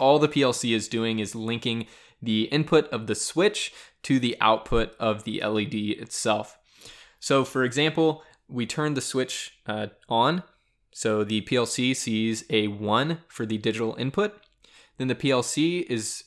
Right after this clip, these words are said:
you know, through the logic that we've coded, going to pass that one into the output register for the digital output, which is then going to be sent electrically to the L E D, and the light will turn on.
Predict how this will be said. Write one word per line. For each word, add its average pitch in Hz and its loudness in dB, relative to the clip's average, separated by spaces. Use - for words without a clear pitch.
you 113 -4
know, 104 -6
through 131 2
the 120 0
logic 117 2
that 113 -4
we've 117 -4
coded, 165 2
going 123 -2
to 123 -4
pass 131 0
that 117 0
one 127 -2
into 120 -4
the 110 0
output 127 4
register 120 0
for 117 0
the 110 -2
digital 107 -2
output, 170 2
which 127 -4
is 110 -2
then 135 0
going 120 0
to 120 -8
be 113 -2
sent 139 0
electrically 127 -2
to 123 2
the 113 -2
L 113 2
E 107 2
D, 104 -2
and 117 -6
the 101 -2
light 104 0
will 110 -6
turn 107 -6
on. 101 -6